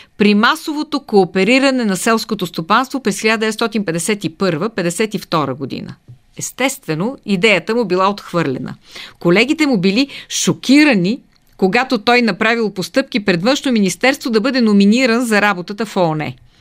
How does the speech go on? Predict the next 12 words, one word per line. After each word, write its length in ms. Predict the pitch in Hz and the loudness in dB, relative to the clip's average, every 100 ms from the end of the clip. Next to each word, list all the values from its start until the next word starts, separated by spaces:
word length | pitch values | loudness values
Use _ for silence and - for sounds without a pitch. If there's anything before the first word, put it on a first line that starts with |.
| _ - - | _ -8 -2
Той 140 | 294 | -2
смятал, 480 | - 214 220 285 285 | -2 -2 -2 -4 -6
че 240 | - 302 302 | -2 -2 -2
дори 260 | 208 311 349 | -2 2 4
можел 340 | 277 247 190 | 2 2 0
да 100 | 170 | -2
стане 440 | - 277 294 311 - | -2 -2 0 -2 -4
генерален 580 | 190 294 311 294 202 180 | -2 2 2 2 0 -6
секретар 520 | 160 - 160 139 143 | -6 -6 -6 -2 -2
на 120 | 147 | -4
организацията. 920 | 139 139 143 131 - - - - - _ _ _ _ _ _ - - - - - _ _ _ _ _ _ _ | -8 -8 -8 -6 -8 -10 -16 -18 -20 _ _ _ _ _ _ -20 -20 -20 -20 -20 _ _ _ _ _ _ _
Фин 320 | - - 381 | -8 0 2